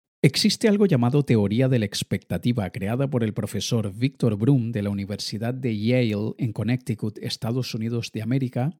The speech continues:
que explica la tendencia que tiene una persona a actuar de una manera concreta según la creencia que tenga de cuál será el resultado o recompensa que obtendrá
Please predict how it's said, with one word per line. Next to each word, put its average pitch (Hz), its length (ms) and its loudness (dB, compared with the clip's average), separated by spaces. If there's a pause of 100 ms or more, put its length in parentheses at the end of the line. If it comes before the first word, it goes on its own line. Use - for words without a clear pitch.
(180)
que 117 120 0
explica 160 560 -2
la 165 140 2
tendencia 123 640 -2
que 127 120 -2
tiene 117 200 0
una 131 180 0
persona 120 500 -2
a - 20 -2
actuar 113 380 -4
de 131 100 -2
una 127 100 0
manera 113 360 -2
concreta 131 760 -2
según 117 520 -2
la 104 120 -2
creencia 131 640 -2
que 110 140 -4
tenga 139 480 -2
de 113 320 -4
cuál 139 320 0
será 117 300 -2
el 120 100 -2
resultado 117 920 -4
o 123 140 2
recompensa 110 800 -6
que 117 100 -6
obtendrá 110 640 -4